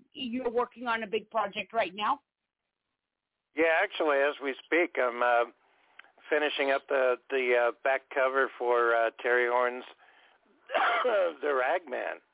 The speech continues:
Speaker 2: uh, based on my nineteen eighty-nine novel. And it is coming out tonight. Well, I'm turning it in tonight to the printers,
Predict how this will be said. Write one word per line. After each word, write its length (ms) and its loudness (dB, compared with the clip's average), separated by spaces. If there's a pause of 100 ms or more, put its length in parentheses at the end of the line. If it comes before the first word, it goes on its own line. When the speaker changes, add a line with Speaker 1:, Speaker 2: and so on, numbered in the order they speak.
(880)
Speaker 2:
uh, 320 4
based 220 2 (100)
on 120 -2
my 140 0
nineteen 420 -2
eighty-nine 580 -2 (540)
novel. 420 -2 (720)
And 480 2 (120)
it 300 2 (100)
is 180 0 (140)
coming 340 0
out 300 2 (140)
tonight. 580 0 (560)
Well, 240 4
I'm 120 -2 (100)
turning 300 0
it 120 0
in 260 0
tonight 360 -2 (640)
to 100 2
the 100 4
printers, 460 0